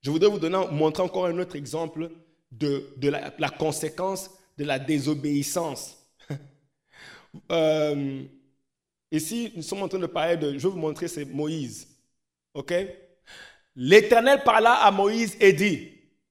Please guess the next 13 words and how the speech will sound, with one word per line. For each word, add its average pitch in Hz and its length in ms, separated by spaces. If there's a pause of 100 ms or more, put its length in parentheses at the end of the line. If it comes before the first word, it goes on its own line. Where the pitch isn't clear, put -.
Prends 285 420
la 196 200
verge 160 500 (640)
et 185 180
convoque 190 600 (180)
l'assemblée. » 165 1080 (720)
Ok ? 151 200 (560)
Prends 240 160
la 196 180
verge 240 400 (540)
et 160 120
convoque 185 500 (240)
l'assemblée. 151 920